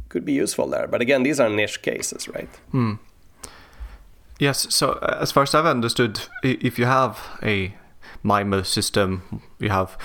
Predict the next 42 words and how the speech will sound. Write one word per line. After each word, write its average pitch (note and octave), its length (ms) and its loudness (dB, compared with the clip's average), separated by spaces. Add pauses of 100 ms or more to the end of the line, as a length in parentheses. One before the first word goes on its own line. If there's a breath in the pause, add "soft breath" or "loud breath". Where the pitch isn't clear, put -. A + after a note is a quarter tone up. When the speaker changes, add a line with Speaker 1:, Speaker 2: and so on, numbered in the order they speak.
(160 loud breath)
Speaker 2:
multiple A2+ 400 2
single A2 320 2
antenna G#2+ 280 0
users, A2 760 2 (280 loud breath)
and G#2+ 160 0
you G#2 100 -2
have G2+ 360 2 (220 loud breath)
multiple A2+ 320 0
antennas G#2 360 -2
at F#2+ 100 -6
your A2 60 2
base G#2+ 220 0
station, G#2+ 460 -4
then G#2 140 2
you A2 100 0
take G2+ 260 0
the G2 160 -2 (340 loud breath)
minimum A2+ 600 4
of G#2 100 2
the G#2+ 80 0
number G2 320 4
of F#2+ 180 2
users A#2+ 800 2 (300 loud breath)
and F#2+ 400 0 (100)
of G2 220 4
the G2 80 -2
number F#2+ 240 0
of F2+ 80 0
antennas, A2+ 600 2
and F#2+ 100 -4
this G#2+ 180 0
is G2+ 80 -2
sort G2+ 220 0
of G2 100 -2
the, G2 180 -4 (500 loud breath)
the G#2+ 80 2
maximum G2+ 500 2
multiplexing G#2 640 -4
gain - 480 -4 (160)
that - 180 -6
you G2 80 -4
could, - 240 -8